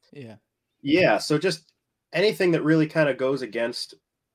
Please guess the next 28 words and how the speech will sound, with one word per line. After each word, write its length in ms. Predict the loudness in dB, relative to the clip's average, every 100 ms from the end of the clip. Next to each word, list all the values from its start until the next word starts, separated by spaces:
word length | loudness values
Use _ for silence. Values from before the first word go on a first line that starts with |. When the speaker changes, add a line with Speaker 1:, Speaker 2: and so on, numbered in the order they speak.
| _ _ _ _
Speaker 2:
whatever, 440 | -6 -2 -2 0 0
like, 240 | 0 -2
the 80 | -10
current 440 | -12 -4 0 0 -4
quote 280 | 0 0 0
unquote 480 | -2 0 0 0 _ _ _ _
narrative 560 | -2 0 2 2 -2 -6
is, 240 | -8 -10
approved 480 | -16 2 6 6 6
narrative 480 | 0 0 0 -4 -4
is, 180 | -6 -6
like, 160 | -2
that's 220 | 0 -2
the 100 | -4
thing, 240 | -2 0 0
I 40 |
was, 100 | -4
I'm 220 | -4 -4
right 180 | -4 -4
there, 260 | -8 -10 -14 -10
like, 140 | -4
white 200 | 0 0
on 100 | 0 -4
rice. 400 | -10 -12 -18 -20 _ _ _ _
Speaker 1:
Hell 160 | -10 -8
yeah. 180 | -10 -12
Speaker 2:
Um, 120 | -18 _ _ _
so 480 | -4 -2 -2 -4